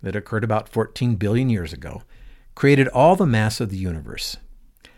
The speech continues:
That mass was sent flying out from a central point,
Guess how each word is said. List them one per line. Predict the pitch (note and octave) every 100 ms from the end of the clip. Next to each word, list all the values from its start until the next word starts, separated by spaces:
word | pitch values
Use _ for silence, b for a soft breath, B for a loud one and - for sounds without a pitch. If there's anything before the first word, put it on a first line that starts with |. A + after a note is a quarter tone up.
| b _
That | C3+ F#3+
mass | D#3+ D#3+ -
was | A#2+
sent | B2 F#2+
flying | - B2 C#3+ C3+
out | A2+ G#2+
from | G#2+
a | F#2
central | A#2+ A2 F3
point, | - G2+ -